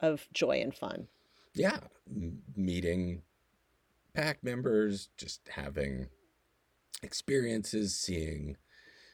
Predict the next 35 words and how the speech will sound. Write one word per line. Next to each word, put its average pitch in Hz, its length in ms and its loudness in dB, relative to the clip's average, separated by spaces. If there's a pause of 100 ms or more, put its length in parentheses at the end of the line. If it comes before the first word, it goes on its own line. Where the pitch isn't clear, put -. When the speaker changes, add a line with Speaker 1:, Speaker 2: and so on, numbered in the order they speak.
(220)
Speaker 2:
posts 131 460 0
and 71 140 -2
hearing 71 260 -4
stories 123 580 2
of 82 100 -8
what - 160 -8
people - 300 -6
are 73 60 -2
doing, 113 600 2
fun. - 540 -4 (1600)
Working 92 420 0
with 85 180 2
our 76 560 -2 (540)
app 110 320 -6
developers, 131 880 2 (580)
less 226 560 4 (260)
Speaker 1:
Eh, - 40 4
Speaker 2:
fun. 127 260 0
Speaker 1:
less - 300 6 (140)
fun. 139 360 4 (180)
Speaker 2:
<laughs> - 180 -6
Speaker 1:
But 220 100 12
you 226 60 12
know 208 100 12
what's 196 180 10
really 160 220 6
fun? 147 400 0 (160)
Speaker 2:
What? - 180 -4 (280)
Speaker 1:
Working 175 320 10
with 151 160 2
our 135 100 4
team 131 400 -6
is 131 160 -6
really 139 200 -4
fun. - 340 -6